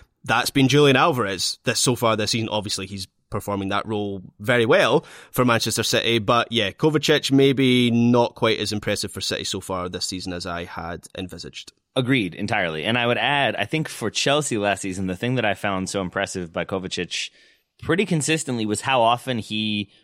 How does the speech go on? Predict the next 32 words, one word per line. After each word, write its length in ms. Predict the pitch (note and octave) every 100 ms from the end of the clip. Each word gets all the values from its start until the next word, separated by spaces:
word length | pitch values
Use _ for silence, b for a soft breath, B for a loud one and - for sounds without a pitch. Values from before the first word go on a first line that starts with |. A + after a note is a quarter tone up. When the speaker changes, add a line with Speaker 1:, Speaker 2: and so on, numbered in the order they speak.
| -
Speaker 2:
was 200 | A2+ G2
good 180 | C#3
on 100 | C3
the 60 | A2
dribble. 420 | F2+ G#2 D2+ - -
And 100 | A2+
that 100 | B2
wasn't 260 | D3 D#3+
a 40 | C3+
thing 180 | C#3
I 60 | B2
really 320 | A2+ A#2 A2
remembered 500 | G2 G#2 G#2+ G2+ F#2+
from 220 | - G#2+ F#2+
his 160 | F#2+
game 320 | E2+ F#2+ F#2+
or, 160 | F2+ F2
like, 220 | E2 E2
thought 340 | - G2+ F#2 -
primarily 380 | F#2+ F2+ F2+ E2+
was 300 | F#2+ C3 B2
his 160 | F2+
game. 360 | D2+ C#2+ C2+ D2
And 120 | A2
I 60 | A#2
did 260 | B2 C#3 E2
after 260 | E2+ -
last 280 | F2+ E2+ -
year, 280 | A#2+ F2+ C#2+ B B B
that 80 | G#2
he 120 | B2
would 360 | C3 B2+ A#2 G2+